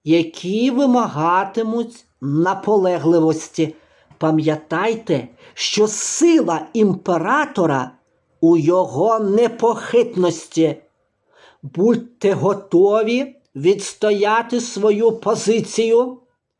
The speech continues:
захистити свої ідеї та не відступати перед труднощами. Моя порада.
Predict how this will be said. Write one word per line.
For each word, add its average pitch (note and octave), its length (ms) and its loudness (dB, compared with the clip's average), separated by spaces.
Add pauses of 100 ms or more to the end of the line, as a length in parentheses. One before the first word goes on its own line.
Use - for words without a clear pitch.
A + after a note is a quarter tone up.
(380)
захистити B3 1040 -2
свої A3+ 680 2
ідеї F#3 880 0 (420)
та F3+ 180 0
не G3 160 4
відступати A3 1500 -2 (120)
перед G#3+ 580 0 (120)
труднощами. D3+ 1000 -2 (1080)
Моя E3 500 0
порада. F3+ 720 -2